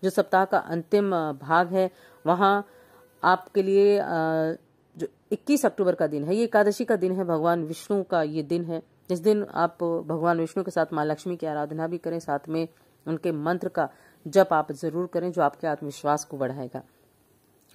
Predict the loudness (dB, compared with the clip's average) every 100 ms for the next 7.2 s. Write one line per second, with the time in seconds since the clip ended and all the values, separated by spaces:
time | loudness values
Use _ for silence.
0 | 0 2 4 2 2 -2 -4 0 2 0
1 | -2 -2 -2 -2 -4 -4 -6 -4 -4 -6
2 | -6 -6 -8 -6 -4 -2 -2 0 -2 0
3 | -4 -2 -4 -6 -20 -20 -20 -20 _ _
4 | -8 -4 2 2 2 0 -2 0 0 0
5 | 6 4 4 -4 -2 -2 -2 0 0 0
6 | -2 -8 -6 -4 -4 -4 -6 -6 -6 -4
7 | -4 -4